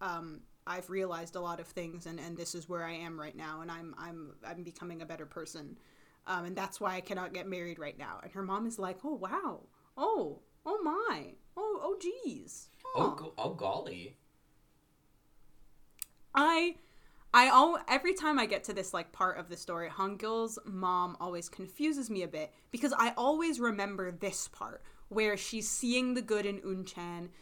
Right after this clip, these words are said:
Speaker 1: She's kind of, like, coming to be like, "This is somebody who I would be happy for my son to be with, because now that I see her character, like, obviously I see this as a good person, and I want my son to be with a good person."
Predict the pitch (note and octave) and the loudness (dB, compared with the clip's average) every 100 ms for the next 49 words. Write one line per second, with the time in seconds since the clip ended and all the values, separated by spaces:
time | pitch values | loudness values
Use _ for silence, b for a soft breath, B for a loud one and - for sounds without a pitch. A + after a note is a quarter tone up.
0 | B - A3+ G#3+ - - - A#3 A#3 A3+ | B -4 -4 -4 -6 -8 4 6 6 4
1 | A3 G3+ - G#3 G3+ G3 A#3 G3 F#3 F#3 | 4 2 2 2 0 -4 -6 0 0 0
2 | G#3 G#3+ A3+ G#3+ G3+ G3 F#3+ F3+ F3+ F3 | -2 -2 -2 -2 0 -2 2 2 2 -4
3 | E3 F#3+ F#3 F#3+ F#3+ F3+ E3 - E3 D#3+ | -2 0 0 -2 -6 -6 -6 -8 -10 -10
4 | E3 F3 E3 D#3 - F3+ E3+ E3 - F#3+ | -12 -8 -6 -8 -10 -10 -10 -10 -8 -4
5 | F#3 F#3+ F3 F3 F#3 E3+ E3+ - C#4 B3+ | -2 -2 -6 -6 -10 -10 -8 0 2 2
6 | - G3+ F#3 F3+ b b - F#3+ F3 - | 0 -2 -2 -6 b b -8 -6 -8 0
7 | G3+ G3+ F#3+ F#3+ F#3+ F3+ F#3+ F3+ F3+ F3 | 2 2 0 -4 -4 -4 -8 -8 -10 -10
8 | F3 - F#3 F3 F3 E3 F3 E3+ F3+ F3+ | -10 -6 -8 -8 -10 -8 -6 -8 -8 -8
9 | - D#3+ - E3+ D#3+ E3 D3 C#3+ - C4+ | -10 -10 -10 -10 -10 -10 -14 -16 -4 -4
10 | C4 - | -4 -10